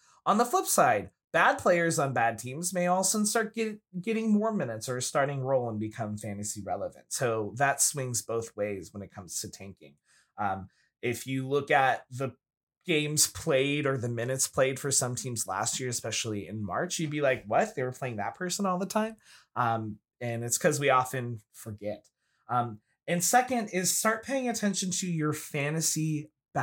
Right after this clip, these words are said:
basketball playoff schedule. Certain teams will have more advantageous playoff schedules because they either play more games certain weeks or they play worse opponents.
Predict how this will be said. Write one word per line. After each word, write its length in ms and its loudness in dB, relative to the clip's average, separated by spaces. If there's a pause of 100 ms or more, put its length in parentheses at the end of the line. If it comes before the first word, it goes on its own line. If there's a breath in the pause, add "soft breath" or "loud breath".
(140)
basketball 800 0 (240 soft breath)
playoff 500 -2
schedule. 680 -12 (320 soft breath)
Certain 500 2
teams 500 -2
will 140 2
have 420 0
more 880 -2
advantageous 960 -2
playoff 440 -2
schedules 640 0
because 500 0
they 100 -2
either 300 -4
play 280 -2
more 220 -2
games 500 -8
certain 300 -4
weeks 320 -8 (260 loud breath)
or 240 6
they 140 4
play 260 0
worse 400 0 (120)
opponents. 720 -4